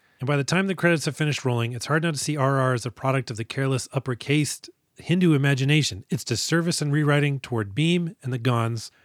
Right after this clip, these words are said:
cannot go ignored. Its evident hierarchical view and minimization of Muslims in favor of a constructed Hindu, quote unquote, unity must be <laughs> noted. Its ideological positioning must be taken into account, and it must be considered for the troubling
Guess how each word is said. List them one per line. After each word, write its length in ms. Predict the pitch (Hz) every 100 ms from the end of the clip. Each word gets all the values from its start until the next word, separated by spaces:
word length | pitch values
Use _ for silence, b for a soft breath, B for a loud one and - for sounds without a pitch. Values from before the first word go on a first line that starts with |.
| b b
cannot 220 | 123 139
go 120 | 143 147
ignored. 320 | 135 131 123
Its 200 | 113 - -
evident 400 | 151 170 170 -
hierarchical 800 | - 151 151 147 139 143 139 -
view 320 | 117 131 139 143
and 160 | 120
minimization 420 | 135 143 127 135
of 80 | 123
Muslims 420 | 110 139 135 143
in 100 | 123
favor 540 | 113 135 131 131 127 120 b b
of 100 | 117
a 40 |
constructed 500 | 127 113 151 131 139
Hindu, 440 | 120 147 135 135 123
quote 160 | 139
unquote, 220 | 127 120
unity 340 | 104 151 151 135
must 300 | 120 135 -
be 100 | 135
<laughs> 120 | 139
noted. 400 | - 170 156 139 _ _ -
Its 160 | 123 -
ideological 540 | 147 185 180 175 160 170
positioning 440 | 139 156 151 156
must 180 | 147 143
be 100 | 139
taken 260 | 127 143 139
into 180 | 131
account, 400 | 127 139 127 131 _ _ -
and 100 | 135
it 40 |
must 180 | 135 151
be 80 | 160
considered 360 | 139 131 143 143
for 80 | 139
the 80 |
troubling 580 | 131 147 139 143 139 147